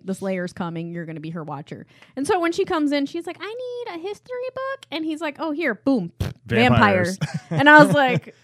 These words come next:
Speaker 1: "Okay." And she goes, "No, no, no, no, no, no, no, no, no, no." And so she leaves.
Speaker 2: Mm-hmm.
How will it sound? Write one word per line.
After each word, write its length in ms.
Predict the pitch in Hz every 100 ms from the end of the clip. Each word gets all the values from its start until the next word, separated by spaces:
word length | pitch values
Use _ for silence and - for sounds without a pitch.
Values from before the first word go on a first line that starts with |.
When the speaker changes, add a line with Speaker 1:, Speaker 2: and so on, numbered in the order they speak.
| _ _ _
Speaker 1:
"Okay." 400 | 226 403 480 392 285
And 120 | 294
she 80 | 330
goes, 260 | 277 240 -
"No, 680 | 214 262 285 277 269 262
no, 120 | 247 240
no, 120 | 233
no, 100 | 220
no, 0 |
no, 120 | 220
no, 100 | 214
no, 140 | 208 208
no, 100 | 196
no." 240 | 175 - - _ _ _ _ _
And 540 | 240 240 233 226 226 226 _ _ _ _ _ _ _ -
so 220 | - 247
she 260 | 240 - 392
leaves. 580 | 240 254 277 202 220 254
Speaker 2:
Mm-hmm. 320 | 113 113